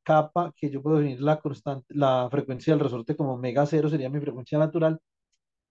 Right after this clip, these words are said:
y este electrón va a comenzar a oscilar en la medida que interactúe con la radiación. ¿Por qué?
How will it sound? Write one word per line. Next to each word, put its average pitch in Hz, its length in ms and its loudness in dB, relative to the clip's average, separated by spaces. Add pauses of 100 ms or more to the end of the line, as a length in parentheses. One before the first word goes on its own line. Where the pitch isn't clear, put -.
(160)
y 226 200 4
este 226 280 0
electrón 214 540 -4
va 165 60 2
a 165 60 -6
comenzar 170 380 0
a 170 60 2
oscilar 196 560 -4 (400)
en 190 180 -4
la 190 100 0
medida 185 480 0
que - 300 -6
interactúe 156 680 0
con 170 180 -2
la 143 80 2
radiación. 123 680 -2 (240)
¿Por 147 280 0
qué? - 320 -6